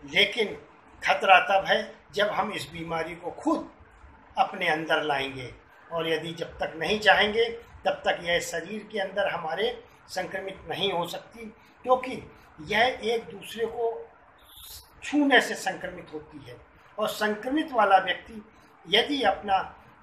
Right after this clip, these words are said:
हाथ संक्रमत-, संक्रमित है, संक्रमण कहीं लग गया, कहीं हाथ मेरा लग गया, उसको सैनिटाइज किया, हाथ धोया,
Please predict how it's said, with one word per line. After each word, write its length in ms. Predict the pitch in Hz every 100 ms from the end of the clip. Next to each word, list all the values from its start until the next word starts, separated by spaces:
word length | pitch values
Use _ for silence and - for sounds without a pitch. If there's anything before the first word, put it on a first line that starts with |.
| - - - - - -
हाथ 600 | - 180 233 - - -
संक्रमत-, 720 | 220 254 294 294 285 - -
संक्रमित 520 | - 214 220 277 285
है, 220 | - 220 233 - - - - - - - - - - - _ -
संक्रमण 500 | 220 233 254 262 233
कहीं 220 | 214 196
लग 200 | 190 196
गया, 140 | 185 170
कहीं 240 | 202 190
हाथ 260 | 170 190 190
मेरा 200 | 185 180
लग 220 | 180 151
गया, 120 | 185 180
उसको 240 | 156 170
सैनिटाइज 580 | - 175 165 170 175 -
किया, 280 | - 170 160
हाथ 320 | 156 180 -
धोया, 240 | 170 180